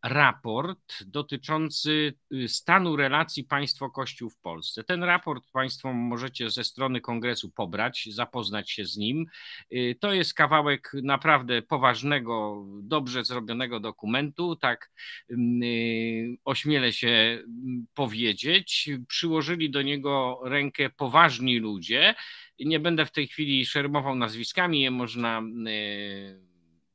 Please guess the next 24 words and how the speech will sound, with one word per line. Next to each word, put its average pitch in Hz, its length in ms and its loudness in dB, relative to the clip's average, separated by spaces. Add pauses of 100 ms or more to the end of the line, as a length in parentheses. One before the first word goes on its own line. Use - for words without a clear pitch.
(280)
przeczytać, 151 560 0
jeżeli 113 300 0
się 120 160 0
raport 120 380 -2
ściągnie, 170 800 4 (360)
y, 120 160 2
bo 135 160 0
nie 147 120 2
chcę - 180 -2
w - 40 -8
ten 143 140 -2
sposób - 420 -4
podbijać 120 520 4
bębenka, 147 640 4
ale 135 260 4
jak 120 220 2 (280)
się 139 200 -6
zapoznacie, 120 560 -4
to 123 120 -6
zobaczycie, 113 560 -4
że 107 220 0 (540)
to, 143 360 4
mm, 123 580 2
nie, 131 520 8